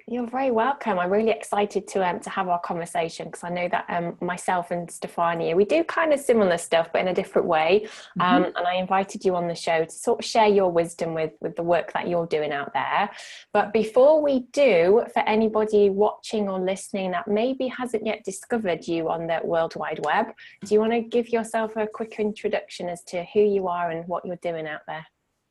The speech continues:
Speaker 2: Yeah, so, um, Stefania Sciamano, I, um, originally a naturopathic doctor, and I did that for about ten years,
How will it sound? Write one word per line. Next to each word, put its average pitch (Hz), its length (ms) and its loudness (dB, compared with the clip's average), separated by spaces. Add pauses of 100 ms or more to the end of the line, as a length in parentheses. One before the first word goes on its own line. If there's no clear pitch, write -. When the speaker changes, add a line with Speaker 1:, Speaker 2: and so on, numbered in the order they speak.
(140)
Speaker 2:
Yeah, 247 400 -2
so, 220 600 0
um, 196 440 2
Stefania 208 560 -2
Sciamano, 202 800 0
I, 180 480 0 (580)
um, 170 460 0
originally 262 420 2
a 196 80 4
naturopathic 208 920 0
doctor, 294 680 2
and 190 140 -4
I 185 40 0
did 185 200 -4
that - 160 -2
for 196 80 -4
about 170 240 -2
ten 262 240 0
years, 208 560 0